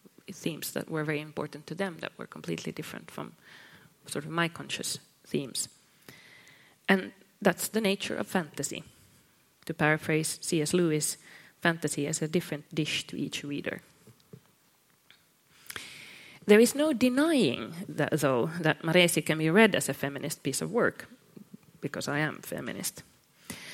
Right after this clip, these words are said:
And the fact that Maresi is shelved in many library systems under the label Strong Girls,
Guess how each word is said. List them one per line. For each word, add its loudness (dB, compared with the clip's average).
And 4
the 6
fact 6
that 6
Maresi 6
is 4
shelved 6
in 0
many 4
library 8
systems -2
under 0
the 4
label 4
Strong 0
Girls, 4